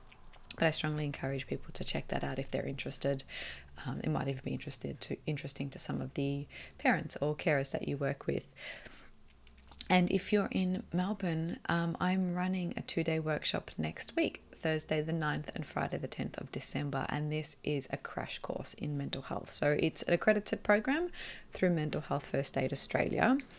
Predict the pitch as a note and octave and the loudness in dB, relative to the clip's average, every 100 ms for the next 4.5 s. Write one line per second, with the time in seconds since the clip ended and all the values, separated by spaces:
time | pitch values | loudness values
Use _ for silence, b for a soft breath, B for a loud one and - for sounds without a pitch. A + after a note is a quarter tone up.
0 | B B B B B D3+ C#3 C#3 C#3+ - | B B B B B 4 6 4 4 2
1 | - - C3 C#3 - B2+ C3 C3+ - - | 0 2 2 2 0 2 2 2 0 0
2 | C3+ - - D#3+ F3+ - D#3 C#3+ D3 C3 | 0 0 0 4 4 4 0 0 -2 -2
3 | C3+ - C#3 - - G#2 - - - - | -2 -4 -4 -2 -2 -2 4 4 4 2
4 | - D3+ D#3+ D#3 D3+ | 2 2 4 2 0